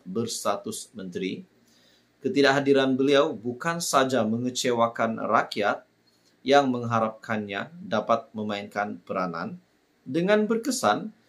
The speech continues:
dalam menyemarakkan proses demokrasi. Malah P N dan penyokongnya juga pasti kecewa sama. Jadi saudara-saudara, tuan-tuan dan puan-puan,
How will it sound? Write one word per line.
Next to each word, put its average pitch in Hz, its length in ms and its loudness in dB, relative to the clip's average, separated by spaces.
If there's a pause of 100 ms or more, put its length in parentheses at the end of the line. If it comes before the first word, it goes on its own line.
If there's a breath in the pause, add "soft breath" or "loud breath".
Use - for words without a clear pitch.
(220 soft breath)
dalam 139 480 4
menyemarakkan 110 1040 -2
proses 101 480 -6
demokrasi. 92 800 -4 (500 soft breath)
Malah 120 480 2
P 113 240 -4
N 120 460 -4
dan 110 260 0
penyokongnya 107 800 -6
juga 95 460 -6
pasti - 500 -8
kecewa 92 400 -6
sama. 87 320 -8 (400 soft breath)
Jadi 151 160 2
saudara-saudara, 139 720 4
tuan-tuan 104 380 -4
dan 101 100 -6
puan-puan, 92 280 -12